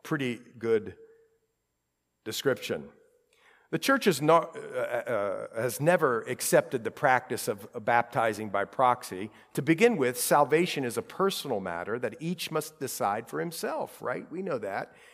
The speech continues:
And second, nobody needs to be baptized to be saved. That's Warren Wiersbe saying that. And I think he's probably right, but, or right, but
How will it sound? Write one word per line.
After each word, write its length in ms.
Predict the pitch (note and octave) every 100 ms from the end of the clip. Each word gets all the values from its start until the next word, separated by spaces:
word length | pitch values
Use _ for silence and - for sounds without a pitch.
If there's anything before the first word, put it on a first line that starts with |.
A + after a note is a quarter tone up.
| - -
And 180 | - D#3
second, 540 | C#3 - A#3+ G3 C3+
nobody 420 | D#3 E3+ F3+ D#3+ C3
needs 240 | B2+ B2+
to 100 | -
be 100 | A2
baptized 640 | G2+ A#2 C3 - G2 G2+ -
to 60 |
be 160 | G#2 A2
saved. 420 | - C#3 F#2+ F2+
That's 220 | F2+ -
Warren 280 | G#2 G#2 G2+
Wiersbe 380 | G#2+ A2 G#2 F#2
saying 380 | - F2+ F2 F2
that. 340 | E2+ G2+ - _ _ _ _
And 100 | G#2
I 40 |
think 220 | G#2+ B2+ A2+
he's 140 | F#2+
probably 500 | - A2 F#2+ F2+ F2
right, 360 | F#2+ D3 G2+ -
but, 320 | G2 - _
or 120 | G#2 F#2+
right, 340 | G2+ C#3+ G#2
but 240 | - F#2+